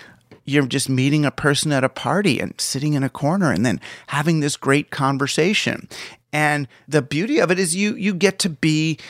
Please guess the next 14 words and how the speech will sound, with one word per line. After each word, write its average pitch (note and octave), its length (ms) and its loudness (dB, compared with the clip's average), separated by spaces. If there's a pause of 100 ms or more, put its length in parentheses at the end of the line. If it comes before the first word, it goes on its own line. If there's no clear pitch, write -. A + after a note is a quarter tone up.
(120)
kind A3+ 180 0
of F#3+ 80 2
a F3+ 80 4
fly F3+ 380 2
on G#3 120 2
the F#3 100 2
wall F3 520 2
at D3+ 120 -2
a D3+ 80 2
real G3+ 640 0
conversation. A#2 880 -2
It's C3+ 140 -4
almost G3+ 320 -2
like D#3 260 0